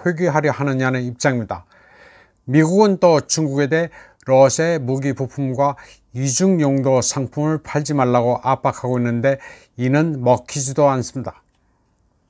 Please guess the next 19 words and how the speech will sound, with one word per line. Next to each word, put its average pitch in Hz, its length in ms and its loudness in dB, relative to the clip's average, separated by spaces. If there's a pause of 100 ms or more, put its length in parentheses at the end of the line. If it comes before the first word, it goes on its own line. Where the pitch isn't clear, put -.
(100)
가령 160 640 2
디제이아이 151 920 0
드론의 147 460 2
경우 135 460 0
러시아가 139 540 4
민수용을 139 760 -2
구매해 120 420 -2 (120)
군사 147 440 2
용도로 123 580 0
개량할 117 540 -2
경우 131 320 -2 (480)
막을 117 480 2
방법이 123 400 -2
없습니다. 120 520 -8 (960)
또 180 220 8
레저용 147 800 4
전지형 139 720 -2
버기카를 123 640 -2
구입해 113 500 -2